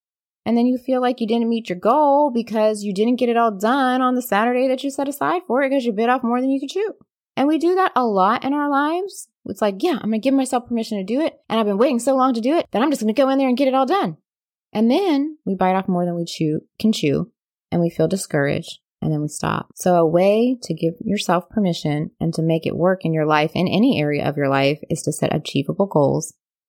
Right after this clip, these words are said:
and celebrate your little successes along the way. Go for it, whatever it is in your life, in any area of your life.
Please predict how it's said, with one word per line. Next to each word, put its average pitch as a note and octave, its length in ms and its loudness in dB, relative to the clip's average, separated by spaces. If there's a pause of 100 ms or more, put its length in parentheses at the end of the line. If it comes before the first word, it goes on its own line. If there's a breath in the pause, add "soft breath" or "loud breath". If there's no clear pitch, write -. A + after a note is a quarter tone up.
and D3+ 140 0
celebrate D3 480 0
your D3 120 0
little C3+ 160 0
successes - 520 -4
along C#3+ 300 0
the D3 80 -2
way. D#3 320 -4 (240)
Go D#3 300 4
for C#3 580 0
it, - 400 -6
whatever D#3 640 0
it D#3 240 0
is C3+ 480 -4
in D3+ 160 4
your C#3+ 200 2
life, C#3 360 0 (140)
in E3 160 2
any D3+ 340 2
area C3+ 340 0 (120)
of D3 180 0
your C#3 300 0
life. D#3+ 360 -2